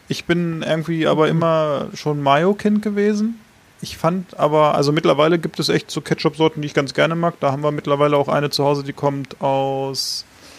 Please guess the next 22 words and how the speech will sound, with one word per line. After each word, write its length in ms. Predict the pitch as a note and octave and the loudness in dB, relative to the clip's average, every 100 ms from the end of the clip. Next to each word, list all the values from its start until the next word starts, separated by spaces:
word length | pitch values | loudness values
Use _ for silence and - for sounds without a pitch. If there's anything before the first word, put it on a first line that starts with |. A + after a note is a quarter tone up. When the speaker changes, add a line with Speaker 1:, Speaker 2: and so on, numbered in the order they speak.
| - - | -20 -6
Speaker 1:
Werder. 680 | A#2 B2+ D3+ F3 F#3+ F#3+ | 2 6 6 4 2 0
Mehr 180 | D3 C#3+ | -2 0
zu 100 | - | 0
sage 220 | C3 C3 D#3 | 2 2 2
ich 100 | - | 2
da 120 | F3 | 2
nicht. 240 | F3+ F3 | 2 -2
Also 140 | D3 C3 | -2 0
wenn, 300 | C#3 C3+ C#3 - C#3 | -2 -2 -10 -10 -4
die 60 | |
machen 200 | D3 D3 | -2 0
ganz 180 | D3 C3+ | -2 -2
guten 240 | E3+ F3 | -4 -2
Industrie-Ketchup, 720 | F3 E3+ - F3+ E3+ E3+ E3+ | -2 -2 -2 -2 0 0 -2
finde 260 | - F3 F3 | 0 -2 -2
ich, 100 | D#3 | -2
auch 100 | C3+ | -2
in 100 | D3 | -2
unterschiedlichsten 640 | D3+ D3+ D3+ - C#3 D3 | 0 0 0 -6 -6 -4
Sorten. 460 | C3 C#3+ E3+ G3 G#3 - - - - - - - - - - - - - _ _ | 2 2 2 0 -2 -6 -20 -20 -16 -14 -16 -20 -20 -20 -20 -20 -20 -20 _ _
Und, 560 | D3 D3 C#3+ D3 C#3 - | 4 4 4 -2 -4 0
ähm, 560 | C#3 C#3 C#3+ C#3+ C#3 | 2 2 0 -2 -4